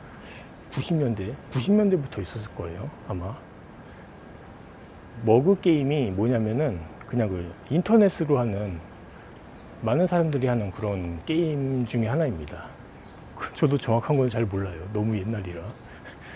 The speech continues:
실제로 제, 저도 해본 적은 없고, 이야기만 들었는데, 그 인터넷도 아니고, 뭐, 피씨 통신?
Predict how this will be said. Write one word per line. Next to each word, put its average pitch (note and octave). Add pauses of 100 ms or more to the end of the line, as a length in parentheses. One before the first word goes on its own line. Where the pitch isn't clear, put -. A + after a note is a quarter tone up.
(340)
실제로 G3+
제, A2+ (100)
저도 B2+
해본 G3+
적은 D#3
없고, A#2
이야기만 C3
들었는데, F#2+ (1500)
그 F#2+ (160)
인터넷도 F#3+
아니고, B2
뭐, G2
피씨 -
통신? G#3+